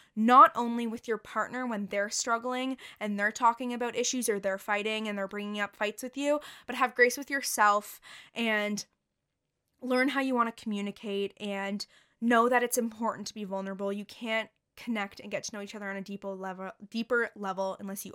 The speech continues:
are vulnerable. And my favorite, one of my favorite feelings is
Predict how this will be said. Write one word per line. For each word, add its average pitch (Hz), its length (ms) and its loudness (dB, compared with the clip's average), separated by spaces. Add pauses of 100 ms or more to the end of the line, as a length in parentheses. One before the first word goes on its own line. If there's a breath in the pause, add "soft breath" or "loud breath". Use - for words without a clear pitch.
are 254 200 10
vulnerable. 220 600 -2 (420 loud breath)
And 226 220 -4 (180)
my 226 180 -2
favorite, 240 580 2 (160)
one 226 140 -2
of 226 60 -2
my 208 80 -2
favorite 202 280 -6
feelings 185 460 -10
is 190 340 -4